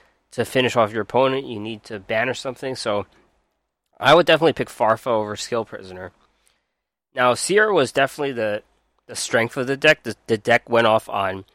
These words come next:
tossing monsters in the graveyard, and Seer got board advantage. You bring, you bring those monsters back. So that's really an important play.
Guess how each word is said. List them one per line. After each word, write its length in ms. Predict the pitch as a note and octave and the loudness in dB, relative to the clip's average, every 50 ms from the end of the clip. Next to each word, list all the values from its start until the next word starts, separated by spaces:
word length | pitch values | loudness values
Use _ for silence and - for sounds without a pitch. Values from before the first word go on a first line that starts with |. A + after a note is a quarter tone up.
| _ _ _ _ _ _ _ | _ _ _ _ _ _ _
tossing 400 | _ - A#2 A#2 G#2+ - - A#2+ | _ -2 0 0 2 2 0 -2
monsters 380 | A2 F#2+ G2 F#2+ - - G#2 F#2+ | -2 -2 -2 -4 -4 -8 -10 -10
in 140 | G2+ G2 G2 | -8 -10 -8
the 60 | G#2 | -4
graveyard, 480 | B2+ C3+ C3+ C3 A2 A2 G2 F#2 F#2 G2 | 0 0 2 2 2 0 -2 -2 -4 -8
and 200 | G2 G2+ G2 - | -10 -10 -10 -10
Seer 520 | - - B2 B2 B2 A#2+ A#2+ A#2+ A#2 - _ _ _ _ _ _ _ _ _ _ _ _ _ - | -8 -6 -4 -2 -2 0 -2 -2 -4 -6 _ _ _ _ _ _ _ _ _ _ _ _ _ -2
got 300 | G#2 G2+ A#2+ - - - | 0 2 0 0 0 0
board 240 | B2 B2 B2 B2 | 2 4 6 6
advantage. 400 | A#2 G#2 A2+ G#2 G2+ G#2 G2 - | 6 4 4 2 0 0 -2 -6
You 80 | G#2+ G2 | -10 -8
bring, 200 | - A2+ A2+ - - | -6 -6 -6 -6 -6
you 100 | A#2+ A2+ | -12 -8
bring 200 | G2 A#2+ A2+ A#2 | -6 -4 -4 -4
those 160 | A2+ G#2+ G2 | -4 -6 -4
monsters 400 | G#2 G2+ G#2 G2+ - - - - | -2 -2 -2 -2 -4 -10 -16 -8
back. 320 | - C3+ A#2 F#2+ - - - | -2 -2 -2 -2 -2 -8 -10
So 320 | - - A#2 A#2 A2+ - _ _ _ _ _ _ _ _ _ _ - | -6 -4 -2 -2 -4 -6 _ _ _ _ _ _ _ _ _ _ -20
that's 200 | B2 - - E3 | -20 -10 -6 -2
really 260 | F#3+ G3+ G3 F3+ E3+ | 0 2 2 2 2
an 60 | D3 | 2
important 560 | A#2 G#2+ - B2 B2 A#2+ A2+ A2 A2 A2 - _ _ _ _ _ | 0 -4 -4 -2 -2 -2 -2 -4 -8 -12 -16 _ _ _ _ _
play. 460 | _ _ A#2 G#2+ A2 B2 D3+ D#3+ E3+ | _ _ -6 -2 0 0 0 -2 -4